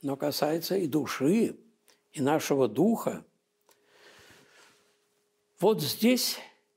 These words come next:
и ответ, почему Христу пришлось не просто прийти, сказать,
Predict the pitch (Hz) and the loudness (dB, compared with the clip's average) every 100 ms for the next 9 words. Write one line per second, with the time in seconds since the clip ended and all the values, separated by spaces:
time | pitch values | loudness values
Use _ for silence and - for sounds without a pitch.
0 | _ _ _ _ _ _ - 208 208 202 | _ _ _ _ _ _ 0 2 2 2
1 | 190 139 123 104 - - - _ _ _ | 0 -2 0 0 -2 -20 -20 _ _ _
2 | _ _ _ _ _ _ _ 175 143 180 | _ _ _ _ _ _ _ -2 0 0
3 | 170 151 147 139 - 156 - 131 117 190 | 0 0 0 0 0 -2 -2 -4 -2 0
4 | 202 87 - - _ _ _ _ _ _ | 0 0 -10 -16 _ _ _ _ _ _
5 | _ _ _ - 143 208 247 - 147 - | _ _ _ -2 0 4 2 2 -2 0
6 | 131 123 - 101 - - - 113 160 202 | -2 0 2 2 0 -4 -2 0 2 2
7 | 202 | -2